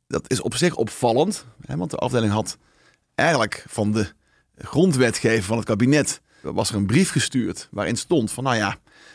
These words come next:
wij gaan zelf artikel honderdtwintig grondwet wijzigen om toetsing aan de grondrechten uit de grondwet mogelijk te maken. Eh, maar toetsing aan beginselen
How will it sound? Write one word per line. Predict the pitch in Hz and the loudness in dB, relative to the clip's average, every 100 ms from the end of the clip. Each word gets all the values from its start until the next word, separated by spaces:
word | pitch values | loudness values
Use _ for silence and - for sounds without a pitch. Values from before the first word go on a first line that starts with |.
| - | -2
wij | 120 135 | 0 2
gaan | 117 113 107 | 2 0 0
zelf | 101 180 139 101 | 2 4 4 0
artikel | - 127 | 0 0
honderdtwintig | 113 110 110 - | 0 0 -2 0
grondwet | 131 110 98 | -2 0 0
wijzigen | 113 120 113 98 95 - _ _ _ _ | 2 4 4 0 -6 -8 _ _ _ _
om | - 131 | -12 0
toetsing | 170 156 120 85 | 0 2 0 0
aan | 104 | 0
de | 104 | -2
grondrechten | - 117 160 160 123 101 - | -2 4 4 4 0 0 -4
uit | - | -10
de | |
grondwet | - 127 135 147 | -6 -2 0 2
mogelijk | 151 156 156 | 4 2 2
te | 151 | 0
maken. | 147 151 165 220 _ _ _ - - - _ _ | 2 0 -2 -8 _ _ _ -20 -20 -20 _ _
Eh, | 92 | -2
maar | 104 104 | 0 2
toetsing | 180 185 - | 2 0 0
aan | 117 | 0
beginselen | 107 147 190 180 180 | 2 2 2 4 2